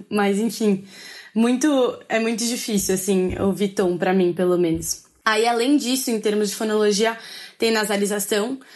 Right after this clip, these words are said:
É, então, a, a nasalidade, né? Já, isso, só pra já fazer esse disclaimer geral, essas informações eu tirei, é, principalmente do Ramírez, que é, é o Henry Ramírez, ele fez uma gramática descritiva do tucano bem,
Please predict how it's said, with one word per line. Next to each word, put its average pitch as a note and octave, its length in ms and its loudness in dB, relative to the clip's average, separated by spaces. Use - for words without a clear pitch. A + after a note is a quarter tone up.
É, G3+ 600 0
então, A3 540 -2
a, G#3+ 260 0
a G#3+ 100 -2
nasalidade, G#3+ 840 0
né? G3+ 220 -2
Já, G#3+ 160 -4
isso, D4+ 360 -2
só A3+ 220 -2
pra A3 320 -2
já G3+ 140 -2
fazer G3+ 160 -4
esse G3 120 -2
disclaimer G#3 400 0
geral, F#3+ 400 0
essas G#3 260 -4
informações G#3+ 520 -2
eu A3 100 0
tirei, G3+ 520 0
é, F#3+ 220 0
principalmente G#3+ 580 -2
do G#3 100 0
Ramírez, G#3 600 0
que - 80 -2
é, F3+ 480 -2
é - 100 -4
o F#3 80 2
Henry F#3 180 2
Ramírez, F#3+ 420 2
ele F#3 140 -2
fez F#3+ 180 -2
uma F#3+ 140 2
gramática F#3+ 480 0
descritiva G3+ 580 0
do G#3 140 2
tucano G3 560 0
bem, B3 640 2